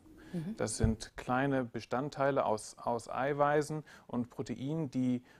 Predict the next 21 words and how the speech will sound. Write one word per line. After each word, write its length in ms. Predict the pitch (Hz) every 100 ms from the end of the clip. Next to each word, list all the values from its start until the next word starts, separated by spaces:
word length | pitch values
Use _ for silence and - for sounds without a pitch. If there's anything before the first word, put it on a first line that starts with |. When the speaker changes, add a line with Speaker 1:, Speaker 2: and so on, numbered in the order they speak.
| -
Speaker 2:
unterschiedliche 640 | 170 156 147 151 127 120 113
Nahrungsbestandteile 1300 | 123 147 147 - 123 - 127 139 - 131 131 131 127 - _ - -
wie 60 | -
Kohlenhydrate, 1040 | - 123 127 117 113 113 110 117 - 110
Fette 500 | - - 123 - 110
und 140 | 107
Proteine 600 | - 117 113 104 117 113 - - -
zersetzen 500 | - 98 98 - 85
können. 340 | - 92 82 87
Das 200 | 110 110
ist 200 | 104 107
die 220 | 101 101 - - -
Hauptfunktion 720 | 110 113 - 107 - 104 107
der 80 | 104
Bauchspeicheldrüse. 920 | 104 110 - 95 90 101 98 104 95
Und 240 | 104 104
ohne 260 | 123 117 117 - - -
Bauchspeicheldrüse 1120 | 123 143 - 131 139 135 131 143 135 135 135 -
ist 200 | 135 117
das 140 | 127 117
Leben 460 | 123 127 123 123